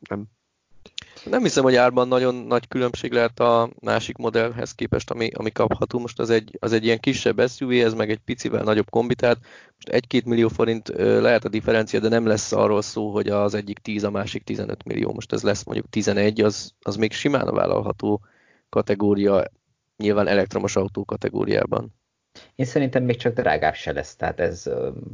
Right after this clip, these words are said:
Speaker 3: általában a kombik nem feltétlen drágábbak, mint a, az S U V-k egyébként se, úgyhogy ha meg ugyanaz az akkumulátor méret van benne, vagy ugyanaz az akkumulátor csomag, akkor meg végképp nem indokolt, hogy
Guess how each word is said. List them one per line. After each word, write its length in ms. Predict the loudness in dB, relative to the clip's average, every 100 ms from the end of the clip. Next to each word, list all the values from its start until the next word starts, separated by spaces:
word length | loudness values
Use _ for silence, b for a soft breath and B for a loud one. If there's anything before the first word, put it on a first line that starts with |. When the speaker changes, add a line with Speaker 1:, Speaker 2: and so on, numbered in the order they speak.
| -16
Speaker 3:
általában 680 | -4 -2 0 2 2 2 0
a 220 | -2 -8
kombik 340 | -6 -6 -6 -6
nem 160 | -8
feltétlen 460 | -6 -8 -8 -12 -8
drágábbak, 500 | -6 -6 -6 -6 -8
mint 220 | -12 -4
a, 220 | -6 -6 b b b b -8
az 140 | -6
S 140 | -6 -4
U 120 | -4
V-k 280 | -2 -6 -12 _
egyébként 500 | -12 -8 -8 -8 -10
se, 160 | -4 -4
úgyhogy 340 | -4 -6 -6 -10 B B B
ha 120 | -6
meg 120 | -4
ugyanaz 300 | -4 -4 -4
az 60 | -4
akkumulátor 540 | -4 -4 -4 -2 -2
méret 320 | 0 -2 -2
van 140 | -6 -6
benne, 180 | -6
vagy 160 | -6 -6
ugyanaz 280 | -4 -6 -6
az 60 |
akkumulátor 500 | -8 -6 -8 -6 -6
csomag, 300 | -6 -6 -4
akkor 200 | -4 -6
meg 160 | -12 -6
végképp 360 | -6 -6 -12 -12
nem 180 | -12
indokolt, 420 | -8 -6 -2 -4 -4
hogy 220 | -8